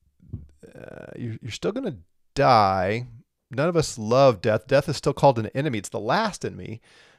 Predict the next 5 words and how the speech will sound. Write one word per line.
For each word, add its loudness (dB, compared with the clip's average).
but 0
it's -4
an -4
enemy. -4
Um, -12